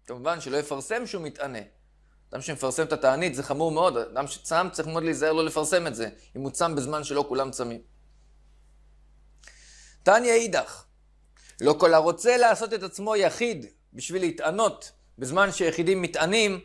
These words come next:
הוא לא יכול להיות עושה כן. וכן, לא כל אדם שרוצה לעשות את עצמו תלמיד, כמו תלמיד חכם, להתלבש כמו תלמיד חכם, לנהוג בהנהגות של תלמידי חכמים, עושה. דברי רבי שמעון בן אלעזר.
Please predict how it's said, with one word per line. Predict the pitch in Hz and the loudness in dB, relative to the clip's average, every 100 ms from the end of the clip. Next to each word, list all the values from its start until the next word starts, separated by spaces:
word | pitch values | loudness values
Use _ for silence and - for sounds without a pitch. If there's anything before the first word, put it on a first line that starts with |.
| - _ _ _ _ _ _ _ _ _ _ _ _ | -18 _ _ _ _ _ _ _ _ _ _ _ _
הוא | 160 | 4
לא | 233 | 6
יכול | 269 262 240 | 6 6 4
להיות | 147 160 175 170 | 2 6 6 6
עושה | 165 - 151 | 0 4 4
כן. | 147 117 101 - _ _ _ _ _ _ _ _ _ _ _ - | 4 -4 -4 -16 _ _ _ _ _ _ _ _ _ _ _ -6
וכן, | 151 131 262 233 | 2 6 6 6
לא | 247 | 4
כל | 254 247 | 6 4
אדם | 247 233 | 4 4
שרוצה | 240 220 240 | 2 4 2
לעשות | 240 | 2
את | 220 | 0
עצמו | 208 220 220 | -2 0 0
תלמיד, | 220 202 220 202 - - | 2 2 2 -2 -4 -6
כמו | 185 | -4
תלמיד | 185 190 196 | -2 -2 -4
חכם, | 165 202 208 | 0 4 4
להתלבש | 170 - 151 180 214 165 - | 4 2 4 6 4 4 -4
כמו | 175 185 | -2 0
תלמיד | 170 165 | 0 2
חכם, | 160 139 160 139 | 0 4 4 4
לנהוג | 139 127 202 202 | -4 4 6 6
בהנהגות | 185 175 151 156 185 | 6 4 2 0 0
של | 156 | 0
תלמידי | 156 151 160 | -2 0 -2
חכמים, | 147 131 151 147 135 - _ _ _ _ _ _ _ _ - _ _ _ _ _ _ | -2 0 0 0 -8 -14 _ _ _ _ _ _ _ _ -20 _ _ _ _ _ _
עושה. | 123 131 147 110 - 107 | -2 2 4 2 -2 -6
דברי | 123 170 | 4 8
רבי | 170 165 185 180 165 - | 8 8 6 6 0 -2
שמעון | 180 175 175 | 0 2 2
בן | 180 | 2
אלעזר. | 160 175 170 156 175 | 4 6 6 8 4